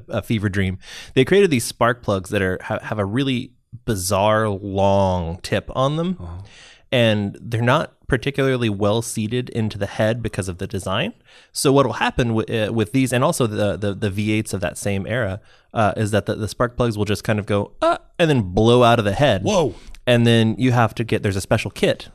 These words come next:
Speaker 1: that they make because they realize what they've done. And they offer it in shame. And they,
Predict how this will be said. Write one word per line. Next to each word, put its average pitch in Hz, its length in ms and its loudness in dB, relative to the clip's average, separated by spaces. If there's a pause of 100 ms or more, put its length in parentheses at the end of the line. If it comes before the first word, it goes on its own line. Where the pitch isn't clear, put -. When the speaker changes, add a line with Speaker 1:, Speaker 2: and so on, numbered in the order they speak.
(140)
Speaker 1:
that 117 140 -6
they 196 100 -2
make 185 220 -4
because 92 240 -6
they 90 100 -2
realize 104 340 -4
what 98 120 -12
they've 92 120 -8
done. 87 280 -8 (420)
And 110 160 0
they 101 60 2
offer 101 240 0
it 113 80 -2
in 123 100 0
shame. 95 380 0
And 101 100 2
they, 98 120 -2